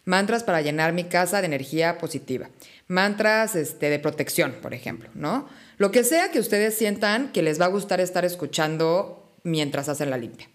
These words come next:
Ahora sí, ya pusiste tu mantra, ya puedes empezar. Yo siempre trato de limpiarme antes de iniciar la, la limpia, ¿no? O sea, me paso el copal o me paso un incienso,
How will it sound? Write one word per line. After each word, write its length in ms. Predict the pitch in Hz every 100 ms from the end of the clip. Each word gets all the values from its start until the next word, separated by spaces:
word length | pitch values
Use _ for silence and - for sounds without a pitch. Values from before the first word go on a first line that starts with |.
| _ _ _
Ahora 260 | 185 208
sí, 120 | 208 175
ya 140 | 196
pusiste 320 | 247 247 247
tu 100 | 247
mantra, 460 | 185 220 233 254 262
ya 180 | 226 208
puedes 240 | 190 175
empezar. 680 | 147 143 147 185 214 311 320 - - -
Yo 180 | 180 262
siempre 320 | 262 285 277
trato 240 | 339 269 277
de 80 |
limpiarme 680 | 247 160 156 175 180 185 202
antes 340 | 185 185 190 202
de 80 | 165
iniciar 400 | 143 139 156 151
la, 380 | 156 156 156 -
la 300 | 135 131 131
limpia, 440 | 147 143 135 123
¿no? 280 | 131 147 180
O 40 |
sea, 120 | 160
me 120 | 147 147
paso 380 | 147 175 175
el 100 | 180
copal 520 | 170 175 190 208 208 202
o 20 |
me 100 | 160
paso 280 | 160 165 175
un 80 |
incienso, 680 | 165 156 185 190 185 185 180